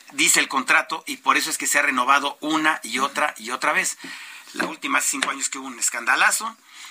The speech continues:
porque E S P N, eh, que creía en la transparencia de ese manejo de, de ese contrato, eh, levantó la mano y dijo, "Es que yo quiero transmitir a la selección mexicana". Bueno, pues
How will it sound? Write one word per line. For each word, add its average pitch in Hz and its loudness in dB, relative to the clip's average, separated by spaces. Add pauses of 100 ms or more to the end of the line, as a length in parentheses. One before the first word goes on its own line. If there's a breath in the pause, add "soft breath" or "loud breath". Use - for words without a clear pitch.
(220 loud breath)
porque 131 0
E 143 6
S 160 2
P 156 4
N, 170 -4 (480 loud breath)
eh, 110 -4 (360)
que 120 0
creía 139 6
en 113 -10
la 110 -14
transparencia 135 -2
de 139 -2
ese 143 2
manejo 139 0
de, 120 -4
de 110 -8
ese 135 4
contrato, 139 0 (540 loud breath)
eh, 107 -4 (200)
levantó 123 4
la 151 6
mano 151 4
y - -4
dijo, 139 -2
"Es 139 4
que 151 0
yo 147 2
quiero 185 2
transmitir 131 -4
a 139 0
la 127 4
selección 113 2
mexicana". 131 -2 (460 loud breath)
Bueno, 170 -2
pues - 2